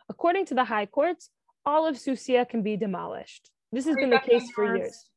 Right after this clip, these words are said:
Speaker 2: you're not sharing your screen if you were showing a map.
Speaker 1: Ah,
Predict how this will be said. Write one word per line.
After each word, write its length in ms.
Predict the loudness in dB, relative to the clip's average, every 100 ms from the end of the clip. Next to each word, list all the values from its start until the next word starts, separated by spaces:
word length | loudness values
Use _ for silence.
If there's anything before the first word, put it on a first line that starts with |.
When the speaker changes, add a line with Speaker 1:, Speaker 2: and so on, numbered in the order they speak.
| -10
Speaker 2:
you're 280 | -4 -2
not 240 | 0 -2 -4
sharing 240 | -4 -2
your 100 | -4
screen 460 | -6 -4 -4 -4 -8
if 200 | -14 -10
you 60 | -8
were 60 | -6
showing 300 | -6 -6 -4
a 20 |
map. 240 | -6 -8 -14 -2
Speaker 1:
Ah, 200 | 0 0